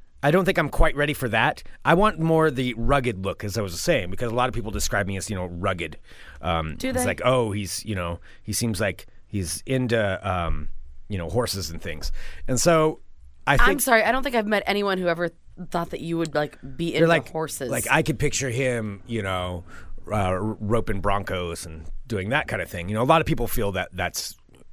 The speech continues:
Speaker 1: that's the kind of vibe that I give off. You know, and they're like, "Oh, man, yeah, that guy, I mean, he's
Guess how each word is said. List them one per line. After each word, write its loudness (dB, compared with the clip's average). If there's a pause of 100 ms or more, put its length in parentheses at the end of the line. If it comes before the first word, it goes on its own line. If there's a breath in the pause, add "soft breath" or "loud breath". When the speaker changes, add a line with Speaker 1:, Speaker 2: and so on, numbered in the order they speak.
Speaker 1:
that's 0
the -4
kind -2
of -6
vibe -2
that -8
I -8
give -12
off. -8 (540 soft breath)
You -10
know, -8
and -8
they're -6
like, -8
"Oh, 0
man, -6
yeah, -2
that -4
guy, 0 (120)
I -6
mean, -4
he's -4